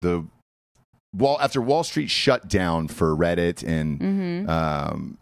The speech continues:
Speaker 1: GameStop and A M C and all that other shit, yeah, I fully believe someone could get into the bank and, and take things or whatever.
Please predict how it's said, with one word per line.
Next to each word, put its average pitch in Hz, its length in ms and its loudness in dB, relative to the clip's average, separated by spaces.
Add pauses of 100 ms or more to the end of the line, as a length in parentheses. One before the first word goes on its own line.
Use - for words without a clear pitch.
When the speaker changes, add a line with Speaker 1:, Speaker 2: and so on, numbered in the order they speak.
Speaker 1:
GameStop 92 680 0
and 85 100 2
A 82 60 0
M 82 140 0
C 80 240 -2
and 80 80 0
all 76 140 -2
that 76 140 -2
other 76 120 -2
shit, - 460 -2 (880)
yeah, 98 200 4
I 90 100 2
fully 101 280 0
believe 85 280 0
someone 76 240 -2
could - 120 -14
get 71 140 -2
into 71 180 -6
the 73 80 -10
bank 71 280 -4
and, 71 180 -6
and 71 180 -8
take 82 220 -2
things 80 340 -4
or 71 60 -4
whatever. 71 420 0